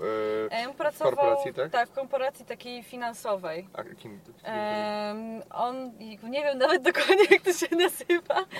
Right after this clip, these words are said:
Speaker 2: e, ale on, e, pracował w dziale Product Control i sprawdzał ludzi grających na giełdzie
Speaker 1: Mhm.
Speaker 2: w Londynie. Mam nadzieję, że dobrze powiedziałam.
Speaker 1: Okej.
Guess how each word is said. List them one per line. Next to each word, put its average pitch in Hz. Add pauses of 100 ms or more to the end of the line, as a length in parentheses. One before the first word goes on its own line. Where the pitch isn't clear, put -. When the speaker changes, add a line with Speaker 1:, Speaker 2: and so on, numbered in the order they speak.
(420)
Speaker 2:
e, 233
ale 226
on, 285
e, 226
pracował 240
w 226
dziale 220
Product 254
Control 302 (100)
i 240
sprawdzał 247
ludzi 254
grających 233
na 208
giełdzie 208 (340)
Speaker 1:
Mhm. 110
Speaker 2:
w -
Londynie. 220
Mam 185
nadzieję, 185
że 170
dobrze 175
powiedziałam. 196 (300)
Speaker 1:
Okej. -